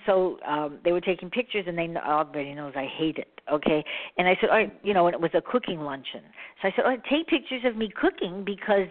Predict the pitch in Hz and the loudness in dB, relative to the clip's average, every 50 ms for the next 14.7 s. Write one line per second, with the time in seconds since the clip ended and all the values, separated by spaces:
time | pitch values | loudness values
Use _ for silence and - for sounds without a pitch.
0 | - - 214 247 262 - - 233 208 202 208 208 190 190 175 165 185 170 - 226 | 0 2 2 2 0 0 -4 -4 -2 0 0 0 -2 -2 -4 -4 -4 0 2 2
1 | 311 311 247 220 208 214 214 - 196 190 190 190 190 196 170 196 202 170 - 165 | 4 4 2 2 2 0 -2 -2 -2 0 0 0 2 0 0 0 0 -4 -6 -12
2 | - - - 226 240 262 254 247 214 196 180 185 185 180 139 98 170 170 165 170 | -16 -6 -4 0 0 0 0 0 2 2 4 4 4 4 2 2 0 -2 -2 -4
3 | 165 160 - - - 226 254 311 311 254 226 220 214 - 202 196 208 196 - 214 | -6 -10 -12 -4 0 4 4 4 4 4 2 0 -2 -2 -2 -2 -2 -4 -2 0
4 | 220 226 233 226 - - - - 175 196 185 233 247 247 - - - - 175 185 | 2 4 4 4 2 0 0 0 2 2 2 2 2 0 0 -2 -2 0 0 2
5 | 185 180 196 208 202 - - - 208 208 196 196 170 - 233 254 240 - 214 196 | 2 2 2 2 2 0 -2 -4 -2 -2 -2 -2 -2 -2 -2 -2 -2 -4 -8 -14
6 | 170 170 165 - - 185 185 175 - - - - - - - - - - 190 175 | -14 -16 -16 -4 0 0 0 0 -2 -6 -16 -14 -14 -14 -14 -6 -2 0 0 0
7 | 170 - - - 214 196 - - - - - 311 294 247 220 214 196 - - - | 0 0 0 2 0 0 0 -6 -12 -2 2 4 6 6 6 4 2 -2 -6 -4
8 | - 226 208 202 208 160 - - - - 180 175 - - 175 180 170 - - 233 | 0 2 4 4 2 2 -2 -4 0 2 2 2 2 2 0 0 -2 0 2 2
9 | 226 214 208 196 190 202 180 - - 214 190 165 - - - 240 277 254 - 208 | 4 4 2 2 0 -4 -6 -4 -2 -2 -2 -2 -2 0 2 2 2 2 0 -4
10 | 190 175 175 175 170 170 185 - - - 233 226 226 214 202 185 175 170 175 175 | -4 -4 -4 -6 -8 -10 -12 -12 -4 -2 0 0 0 -2 0 0 2 2 2 0
11 | 156 107 - - 156 160 - _ _ _ _ _ - - - 226 226 202 185 190 | -4 -6 -12 -14 -14 -16 -16 _ _ _ _ _ -4 0 2 2 4 2 0 -4
12 | 175 - - 170 160 - - 269 269 - - - 160 - - - - - - - | -6 -2 -2 -2 -2 -2 -4 -8 -8 -8 -8 -6 -6 -6 -6 -10 -14 -14 -12 -12
13 | - - - - 202 202 190 190 - 208 208 196 - 277 302 - - 381 285 226 | -12 -14 -8 -2 0 2 4 4 2 2 0 0 0 0 2 2 2 0 2 2
14 | 190 180 170 165 196 214 277 302 226 156 110 - - - | 2 2 2 2 4 4 4 4 2 2 0 0 -6 -10